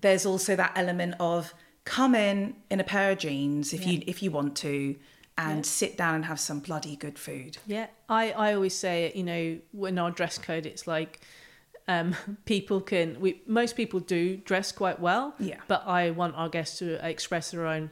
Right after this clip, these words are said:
Speaker 2: personal styles, because people come in and they're like,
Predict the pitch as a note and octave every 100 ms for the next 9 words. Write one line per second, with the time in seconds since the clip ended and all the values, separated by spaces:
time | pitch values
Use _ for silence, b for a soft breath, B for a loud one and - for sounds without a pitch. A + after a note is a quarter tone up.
0 | - F3 D#3+ D#3+ D#3 F#3 D#3+ C3 - -
1 | _ b b - G3+ G#3 G3 G3 - _
2 | - B3+ D4 C#4+ G3 F3 E3+ D#3+ D#3+ D#3
3 | D#3 D#3 D#3 -